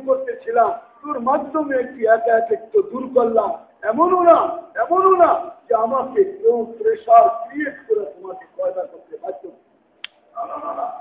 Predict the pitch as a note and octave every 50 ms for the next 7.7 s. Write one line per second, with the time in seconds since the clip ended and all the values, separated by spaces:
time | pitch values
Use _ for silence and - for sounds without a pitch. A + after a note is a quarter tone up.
0 | - - - - _ _ _ _ _ _ _ - - A3 A#3 - G3 F#3 - F#3+
1 | F#3+ G3 A3+ A#3 - - - - - G#3 - - - G3+ - G4 - F#3 F3+ F3
2 | E3+ D#3 D#3 D#3+ D#3+ D3+ C#3+ - C#3 - - D#3 E3 - - - - _ _ _
3 | _ _ _ _ - _ _ _ _ _ _ _ _ _ _ _ _ _ _ _
4 | _ _ _ _ _ _ - F3+ C#4+ D4 C#4+ D4 D4+ D#4+ D4+ D4 D4 D4 D4 C#4+
5 | C#4+ C#4 C4 B3 A#3+ C4 C4+ B3+ C4 C4 C4 B3+ A#3 - - B3 - - A#3+ A#3+
6 | A3 G3+ A3 A3+ G#3+ G#3 A3+ A3 G3+ G#3 - - - - - G4 F#4+ - - -
7 | G#3+ - G4 F#4+ F#4 - F#4+ A4 - _ _ G4 F4